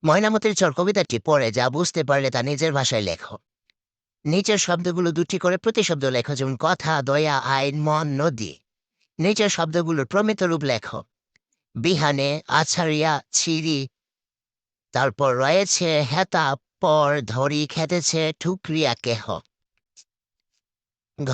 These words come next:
বিভাগ রচনামূলক প্রশ্ন, দৃশ্যপট নির্ভর যে কোনো পাঁচটি প্রশ্নের উত্তর দিতে হবে। রবিন জীবনকে আনন্দময় করার জন্য বেছে নিতে চাই রিক্সাওয়ালার জীবন।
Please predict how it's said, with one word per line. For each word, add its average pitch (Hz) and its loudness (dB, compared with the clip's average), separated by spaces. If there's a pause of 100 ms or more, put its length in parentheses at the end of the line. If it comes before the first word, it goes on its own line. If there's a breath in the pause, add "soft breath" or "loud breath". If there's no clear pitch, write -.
(140)
বিভাগ 165 2
রচনামূলক 202 0
প্রশ্ন, 147 -2
দৃশ্যপট 165 0
নির্ভর 120 -2
যে 131 -2
কোনো 175 -2
পাঁচটি 147 0
প্রশ্নের 196 0
উত্তর 190 0
দিতে 160 -4
হবে। 98 -8 (2250)
রবিন 202 4
জীবনকে 160 0
আনন্দময় 208 2
করার 120 0
জন্য 120 0
বেছে 147 0
নিতে 160 -2
চাই 151 0 (100)
রিক্সাওয়ালার 170 0
জীবন। 90 -4